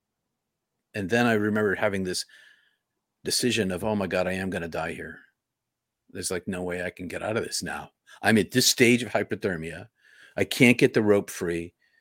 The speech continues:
The only way down is a hundred and fifty feet straight down. If we, you know, we'll die if we jump. I'm stuck." And so I had this sort of acceptance come to me. I was like, "Oh, okay.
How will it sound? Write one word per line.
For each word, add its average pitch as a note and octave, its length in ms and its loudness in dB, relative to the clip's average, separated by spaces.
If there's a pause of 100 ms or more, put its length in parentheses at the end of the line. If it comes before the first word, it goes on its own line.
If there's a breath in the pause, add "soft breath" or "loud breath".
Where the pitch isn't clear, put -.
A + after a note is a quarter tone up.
(180)
The A2 100 4
only B2 180 8
way A#2+ 140 8
down A2+ 360 6
is F#2+ 80 -2
a G2 60 0
hundred G#2+ 240 0
and F#2 80 -4
fifty G#2+ 240 -6
feet A2 300 -4
straight F#2 320 2
down. G#2+ 300 0
If F2 100 -6
we, F#2 100 -8 (160)
you G#2+ 100 -2
know, D#2+ 200 -6
we'll G#2 180 0
die G2+ 320 2
if F2 180 -2
we F2 80 -6
jump. F2 380 -6 (720 soft breath)
I'm G2 180 0
stuck." - 540 0 (140)
And G2 200 -4
so G2 560 2 (220)
I G2 300 -2
had A#2 180 0
this G#2 160 0
sort A2+ 220 2
of F#2+ 280 0
acceptance - 800 -2
come E2 260 -8
to F2+ 100 -8
me. F2 280 -8 (360)
I - 40 -10
was F2 100 -6
like, F2 200 -4
"Oh, C3 340 -4
okay. G#2+ 400 -8